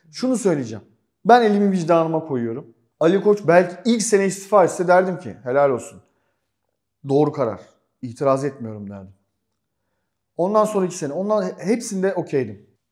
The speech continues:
Geçen sene belki istifa etseydi çok gereksiz olurdu. Bir geçen seneye ayırırım. Ama bu sene Ali Koç'un en başarılı senesi.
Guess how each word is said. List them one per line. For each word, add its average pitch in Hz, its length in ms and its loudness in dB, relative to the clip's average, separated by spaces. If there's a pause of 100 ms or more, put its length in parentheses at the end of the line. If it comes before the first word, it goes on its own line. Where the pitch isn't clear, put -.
(120)
Geçen 170 300 4
sene 175 280 0
belki 123 280 0
istifa - 360 -6
etseydi 131 280 -10
çok 127 200 -8
gereksiz 127 400 -6
olurdu. 107 380 -14 (540)
Bir 190 80 -12
geçen 147 260 -4
seneye 117 400 -10
ayırırım. 117 420 -12 (340)
Ama 117 240 -10
bu 226 100 0
sene 165 580 -2 (1160)
Ali 220 180 4
Koç'un 226 240 0
en 277 160 2
başarılı 214 320 2
senesi. 202 440 -4